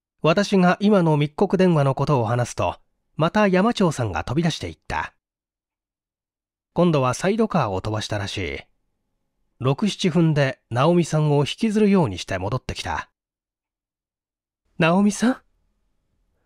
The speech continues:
私は少女の顔を見つめた。「あなた、小田原へ行ったなんて嘘じゃありませんか？」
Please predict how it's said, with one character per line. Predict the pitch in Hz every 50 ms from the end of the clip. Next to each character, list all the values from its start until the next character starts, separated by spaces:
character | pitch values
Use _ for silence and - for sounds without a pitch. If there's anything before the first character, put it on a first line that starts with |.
| _ _ _ _ _ _ _ _ _ _ _ _ _ _ _ _ _ _ _
私 | - 127 123 131 123 - 135
は | 127 127 131 -
少 | - - 190 185
女 | 147 147 131
の | 120 120
顔 | - - - 131 127 123 123
を | 120
見 | 110 107 104
つ | - -
め | 110 101
た。 | - 101 90 - - _ _ _ _ _ _ _ _ _ _ _ _ _ _ _ _ _ _ _ _ _ _ _ _ _ _ _ _ _ _ _ _ _ _
「あ | - 151 165
な | 190 196
た、 | - 170 156 151 147 - _ _ _ _ _ _ _ _ _ _ _ _ _ _ _ _ _ _ _ _ _ _ _ _ _
小 | - 170 185
田 | 185 214 220
原 | 220 226 240 240 233 240
へ | 240 233 233
行 | 233 226
っ | _
た | - -
な | 233 226 196
ん | 160
て | - 151 143
嘘 | 156 214 277 - 330
じ | 285 -
ゃ | 220
あ | 214
り | 202 202
ま | 208 202
せ | - 214
ん | 202 185
か？」 | - 196 269 320 -